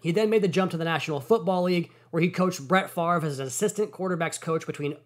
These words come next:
two thousand and two thousand two. Then he got the quarterback's job between oh three and oh five. Now, Favre had three M V Ps when Bevell arrived, but Bevell's first year as full-time quarterbacks coach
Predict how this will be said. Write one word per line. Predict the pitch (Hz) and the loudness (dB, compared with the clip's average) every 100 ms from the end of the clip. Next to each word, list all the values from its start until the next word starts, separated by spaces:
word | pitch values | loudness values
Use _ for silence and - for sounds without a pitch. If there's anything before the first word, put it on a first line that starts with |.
| - | -4
two | 202 | -2
thousand | 190 175 160 165 175 - | 2 2 2 0 -4 -8
and | 143 135 | -10 -2
two | 180 | 0
thousand | 170 156 147 | 2 0 -2
two. | 139 226 196 180 - - | -2 2 4 2 -4 -8
Then | 175 190 | -2 0
he | 190 | 0
got | 196 190 | 2 2
the | 175 | 0
quarterback's | - 160 143 151 143 | -4 -2 0 -2 -2
job | - 139 143 - - | -2 0 -2 -4 -16
between | 135 - 147 143 | -12 -4 -4 2
oh | 160 | 2
three | 156 160 147 | 2 -2 -2
and | 143 | -2
oh | 135 | -6
five. | 123 143 120 98 - _ _ _ _ | -4 -2 -2 -4 -16 _ _ _ _
Now, | 147 | -6
Favre | 139 196 240 | 0 6 6
had | 220 214 - | 6 2 0
three | 180 208 | -2 0
M | 170 180 | 0 -2
V | 160 160 | -2 -2
Ps | 170 156 131 | -2 -2 -2
when | 127 147 143 127 - _ _ - | -2 0 -2 -4 -12 _ _ -6
Bevell | 131 151 151 135 | -2 2 2 0
arrived, | 123 156 139 123 123 | 2 2 2 -2 -6
but | 131 | -2
Bevell's | 180 190 196 | 0 2 0
first | - 220 233 - | 0 4 4 4
year | 190 175 | -2 -2
as | - | -2
full-time | 180 175 170 151 | -2 -2 -2 2
quarterbacks | 208 240 160 151 | 4 4 4 0
coach | - 151 151 | -2 -2 -2